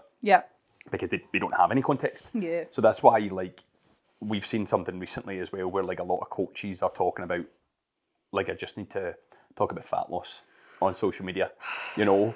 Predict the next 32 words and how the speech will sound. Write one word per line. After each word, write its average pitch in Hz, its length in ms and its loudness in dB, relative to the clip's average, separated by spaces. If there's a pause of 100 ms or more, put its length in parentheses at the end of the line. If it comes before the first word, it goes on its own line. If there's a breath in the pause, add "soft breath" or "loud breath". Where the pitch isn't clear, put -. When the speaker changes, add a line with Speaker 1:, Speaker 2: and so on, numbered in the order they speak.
Speaker 2:
whereas, 101 420 8
like, 101 280 -2
if 113 220 8
you 127 60 4
have 123 100 2
a 113 40 0
program 101 580 4
that 92 160 -4
helps - 320 -6
people 87 240 -6
with 85 200 -2
more 85 200 -8
than 87 120 -8
just - 200 -12
fat 85 220 6
loss, 110 240 -2 (320 soft breath)
why 85 180 6
are 92 80 4
you 92 100 -2
not 90 160 -4
talking - 220 -8
about 95 160 -2
it? - 80 -8 (180)
Speaker 1:
Yeah. 180 300 -6
Speaker 2:
Why 101 240 12
are 98 100 6
you 98 120 -2
not 101 200 -2
showcasing 87 760 -6
what 85 180 -2
you 85 140 -4
do? 92 260 -4